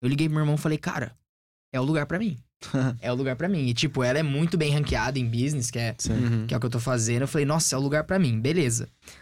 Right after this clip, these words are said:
Speaker 1: Aí fui pra Utah, fui pra Kentucky, fui pra U C F, falei, "Opa, foda-se,
Speaker 3: Calma
Speaker 1: né?"
Speaker 3: aí, é.
Speaker 1: É, calma
Speaker 2: Calma.
Speaker 1: aí,
Speaker 2: Não
Speaker 1: todas
Speaker 2: é,
Speaker 1: tão
Speaker 2: não é
Speaker 1: aí,
Speaker 2: tão
Speaker 1: entendeu?
Speaker 2: assim, aham.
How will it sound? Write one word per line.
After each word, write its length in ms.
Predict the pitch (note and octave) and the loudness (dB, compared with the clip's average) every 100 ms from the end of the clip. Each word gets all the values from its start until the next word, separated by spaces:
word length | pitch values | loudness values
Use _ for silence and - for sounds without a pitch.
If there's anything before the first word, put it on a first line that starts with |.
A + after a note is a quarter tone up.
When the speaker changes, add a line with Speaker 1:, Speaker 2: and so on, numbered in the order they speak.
| - | -2
Speaker 1:
Aí 160 | E3 | 0
fui 140 | F#3 A3 | 2 0
pra 140 | A3 | 2
Utah, 380 | G#3+ G3 - G#3+ | 2 2 -2 -6
fui 160 | - F#3+ | -4 -6
pra 100 | G3+ | -2
Kentucky, 380 | F#3+ F3+ F#3 | -2 0 -2
fui 100 | F#3 | -2
pra 100 | F3 E3+ | -2 -2
U 40 | |
C 120 | F3 | -2
F, 100 | E3 | -4
falei, 240 | - C#3 - | -4 -6 -4
"Opa, 420 | A#2+ A#2+ A#2+ A#2 _ _ _ _ _ - | -8 -6 -10 -12 _ _ _ _ _ -16
foda-se, 220 | G#2 G#2+ | -10 -4
Speaker 3:
Calma 220 | A2 A2+ A2 | 0 2 2
Speaker 1:
né?" 40 | |
Speaker 3:
aí, 140 | G#2+ G#2 | 0 -2
é. 420 | A2 G2+ C3+ B2 | -4 -2 -2 -2
Speaker 1:
É, 40 | |
calma 220 | A#2 B2+ | 0 2
Speaker 2:
Calma. 140 | B2+ - | 4 4
Speaker 1:
aí, 300 | D#3 C#3+ A#2+ | 2 0 -2
Speaker 2:
Não 120 | B2 B2+ | 0 2
Speaker 1:
todas 180 | C3 | 4
Speaker 2:
é, 40 | B2+ | 4
Speaker 1:
tão 160 | - | 4
Speaker 2:
não 80 | - | 4
é 60 | - | 4
Speaker 1:
aí, 100 | E3 | 2
Speaker 2:
tão 180 | D3+ C#3 | 4 4
Speaker 1:
entendeu? 260 | C#3+ B2+ C#3 B2 B2+ | 4 4 2 2 2
Speaker 2:
assim, 100 | C3 | 2
aham. 120 | C3 | 0